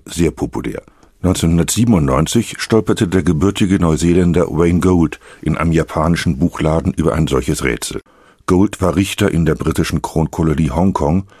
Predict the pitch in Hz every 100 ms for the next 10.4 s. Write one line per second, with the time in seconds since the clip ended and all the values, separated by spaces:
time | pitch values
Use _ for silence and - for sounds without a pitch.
0 | _ 104 90 85 98 98 87 82 107 95
1 | 87 80 85 90 90 78 71 71 90 82
2 | 87 76 78 73 73 85 - 71 62 57
3 | - 52 - - - _ _ _ _ _
4 | - - 101 - 95 98 107 - 120 -
5 | 101 - 85 76 73 - 82 - 87 92
6 | - - - _ - 104 101 135 - 127
7 | 95 67 78 92 82 95 98 - 82 85
8 | - 82 78 - 95 80 - 80 - 80
9 | - 107 107 92 - 64 64 - - 76
10 | 80 - 101